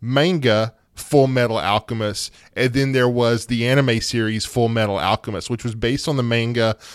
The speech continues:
but was different enough that you weren't just seeing, uh, the manga kinda played out. Well, they redid, and so this is another series, anime series, but it sticks closer to the manga. And, um,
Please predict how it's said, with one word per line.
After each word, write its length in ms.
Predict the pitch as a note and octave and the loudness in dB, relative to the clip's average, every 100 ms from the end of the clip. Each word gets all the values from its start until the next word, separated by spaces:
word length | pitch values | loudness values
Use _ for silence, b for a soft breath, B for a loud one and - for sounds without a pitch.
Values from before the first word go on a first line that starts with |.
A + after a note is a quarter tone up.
| B | B
but 360 | B A2 C3 A#2 | B 2 4 4
was 400 | B2 B2 A#2 A2+ | 2 2 2 0
different 480 | A2+ C#3 - C3 E2+ | 2 2 2 -2 -2
enough 840 | A#2 A2+ A2+ A2 - - - - A#2 | -2 0 2 0 -2 -14 -20 -20 -6
that 380 | A#2 A#2+ A2+ | 2 4 4
you 180 | B2 B2 | 2 0
weren't 240 | B2 A#2+ A#2 | 2 0 0
just 220 | A#2+ - | -2 -2
seeing, 500 | B2+ B2 A#2+ A2+ G#2 - | -2 -2 -2 -4 -6 -6
uh, 240 | G#2+ A2 | 0 0
the 140 | G#2+ A2 | 2 0
manga 480 | A2 A#2+ B2 A2 | 2 2 2 0
kinda 300 | G2+ A2+ G#2+ | -2 -2 -2
played 300 | G#2 A2+ G#2+ | -2 -4 -2
out. 320 | C3+ D#3+ F#2+ A2 | 0 0 0 2
Well, 360 | A#2+ A2 G#2 B B B | 4 4 2 B B B
they 200 | A#2 B2 | 2 2
redid, 800 | B2+ F3 E3+ C3 F#3+ E3+ A#2+ B2 A#2+ - - | 4 2 2 4 6 6 4 2 -6 -10 -2
and 320 | B2+ B2 B2 | -2 -2 -4
so 160 | C3+ | -4
this 220 | B2+ D3 F3+ | -2 -2 -2
is 100 | C#3+ | -2
another 360 | B2 C3+ B2+ | 0 0 -2
series, 720 | A#2 - E3 E3 A#2+ A#2 A2+ - - | -4 -2 0 0 0 -2 -4 -8 -6
anime 340 | D3 F#3 A#2 | -2 -2 -2
series, 400 | G#2+ A#2+ A2 A2+ | -4 -4 -4 -4
but 160 | - A#2+ | -2 -2
it 60 | B2 | -2
sticks 220 | C#3+ A#2+ | -4 -6
closer 360 | - A2+ - A2 | -4 -4 -4 -8
to 100 | A2+ | -6
the 60 | |
manga. 380 | A2+ F3 D3+ F2 B B B | -4 -4 -2 -4 B B B
And, 480 | - A#2 A2+ A#2 A#2 | -6 -2 -2 -2 -4
um, 460 | - A#2 A2+ G#2+ | -4 -2 -2 -4